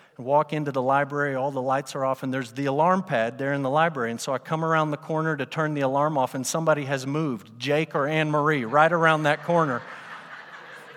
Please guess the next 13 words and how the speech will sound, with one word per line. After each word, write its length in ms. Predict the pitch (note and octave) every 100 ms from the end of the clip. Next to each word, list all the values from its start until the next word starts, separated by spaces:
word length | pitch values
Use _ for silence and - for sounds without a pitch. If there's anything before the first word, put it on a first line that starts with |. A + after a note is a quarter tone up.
| -
I 120 | C#3
mean, 300 | D#3 C3+ A2+ - - - - - - - - _ _ - -
cardboard 460 | G#3 F#3+ F#3+ D#3+
cutout 340 | G3 G#3+ F#3 D3+
will 80 |
scare 360 | C#3 - G3+ G3
you 180 | F3 C#3+
when 120 | D3+
you 80 | C#3+
come 240 | F3 E3
around 220 | D#3+ D3+
the 80 | C#3+
corner. 420 | - F#3+ E3+ A#2